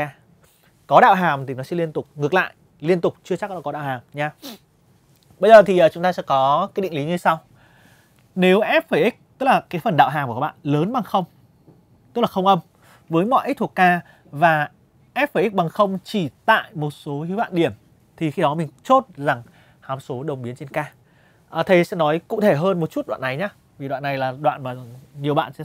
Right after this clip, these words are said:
thấy khó hiểu. Thế nhiên trong các phần bài tập đoạn sau thì thầy cũng sẽ phân tích kỹ hơn để các bạn hiểu. Nhưng trước tiên thì các bạn sẽ hiểu, à, như sau này.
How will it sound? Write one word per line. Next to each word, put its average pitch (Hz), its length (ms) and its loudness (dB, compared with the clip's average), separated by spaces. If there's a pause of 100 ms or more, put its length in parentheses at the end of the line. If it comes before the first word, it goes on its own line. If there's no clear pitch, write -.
(120)
thấy 135 120 -6
khó 131 200 0
hiểu. 135 220 0 (480)
Thế 160 100 2
nhiên 214 160 6
trong 202 160 6
các 208 100 4
phần 202 120 6
bài 147 100 8
tập - 200 4
đoạn 131 120 -6
sau 165 220 0
thì 151 60 -2
thầy 135 140 -10
cũng 147 120 -16
sẽ 165 120 -10
phân 156 180 -12
tích 214 200 -10
kỹ 175 80 -8
hơn 190 260 0
để 147 80 -8
các 139 100 -14
bạn 131 100 -16
hiểu. 135 240 -6 (280)
Nhưng 160 100 -12
trước 220 140 -2
tiên 208 180 6
thì 151 80 -2
các - 120 -10
bạn 147 120 -2
sẽ 160 100 -14 (140)
hiểu, 143 300 4 (100)
à, 123 120 -20
như 135 120 -10
sau 143 200 0
này. 120 100 -12